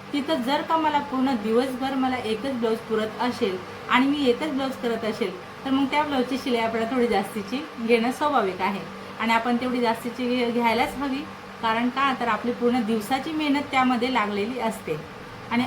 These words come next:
असं आपल्याला कस्टमरला पटवून द्यावं लागतं. पण असते, फिटिंगला ब्लाऊज एकदम तंतोतंत बसतात.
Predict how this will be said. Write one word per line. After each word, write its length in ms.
असं 240
आपल्याला 460
कस्टमरला 400
पटवून 460
द्यावं 280
लागतं. 440
पण 320
असते, 320
फिटिंगला 460
ब्लाऊज 240
एकदम 320
तंतोतंत 500
बसतात. 360